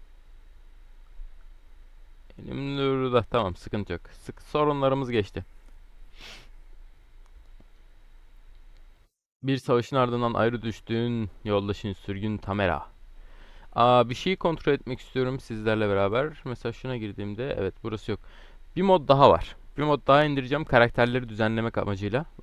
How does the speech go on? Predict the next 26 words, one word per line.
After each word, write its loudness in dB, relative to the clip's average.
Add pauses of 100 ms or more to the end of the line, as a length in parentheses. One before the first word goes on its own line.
Onu -2
da 6
yine, -2 (140)
e, -2
R 4
R 8
abimizden, 2 (340)
Rane'den 0
gördüm. -4 (800)
Güzel 6
bir -4
modmuş -4
bu 0
arada. 0
Sevdim -2
yani 0
modu. -6 (220)
Ne -2
bileyim, -6
insanları 0
istediğim -4
gibi -2
yaşlandırıp -2
istediğim -6
gibi, -6 (520)
e, 0